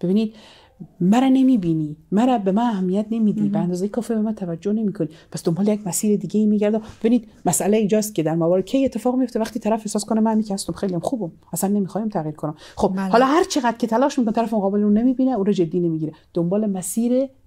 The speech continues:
Speaker 1: جایگزین می‌گرده، دنبال فرد جایگزین می‌گرده. چرا؟ چون من به عنوان یک انسان نیاز به توجه دارم،
Speaker 2: بله.
Speaker 1: نیاز به احترام داره، نیاز به این داره که او رو بپذیرن و قبول بکنن. وقتی از طرف مقابلش این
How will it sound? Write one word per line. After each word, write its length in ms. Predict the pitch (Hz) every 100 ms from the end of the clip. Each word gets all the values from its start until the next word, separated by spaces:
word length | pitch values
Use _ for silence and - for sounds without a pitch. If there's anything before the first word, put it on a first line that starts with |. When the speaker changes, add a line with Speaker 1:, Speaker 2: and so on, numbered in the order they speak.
| -
Speaker 1:
جایگزین 540 | 185 165 170 156 196 190
می‌گرده، 400 | 156 156 147 147
دنبال 380 | 175 170 202
فرد 480 | 220 - 208 233 254 262 262 - -
جایگزین 440 | 165 156 156 190
می‌گرده. 380 | 175 160 156 147
چرا؟ 280 | - 233 220 - -
چون 140 | 180
من 160 | 160 160 - -
به 120 | 175
عنوان 320 | 202 175 180
یک 160 | 170 160
انسان 240 | 156 240
نیاز 260 | 254 208 320
به 100 | 427
توجه 460 | - 262 208 170 -
دارم، 160 | 208
Speaker 2:
بله. 80 | 190
Speaker 1:
نیاز 180 | 180 226
به 80 | 294
احترام 380 | 269 269 262 208
داره، 180 | 180
نیاز 320 | 156 160 240 240
به 60 |
این 80 | 262
داره 160 | 247 240
که 120 | 220
او 60 |
رو 60 | 208
بپذیرن 480 | 202 214 190 180 165
و 80 | 156
قبول 240 | 151 156
بکنن. 260 | 151 156 147 - - 262
وقتی 160 | -
از 100 | 359
طرف 200 | 339 294
مقابلش 520 | 277 262 247 240 208 233
این 240 | 233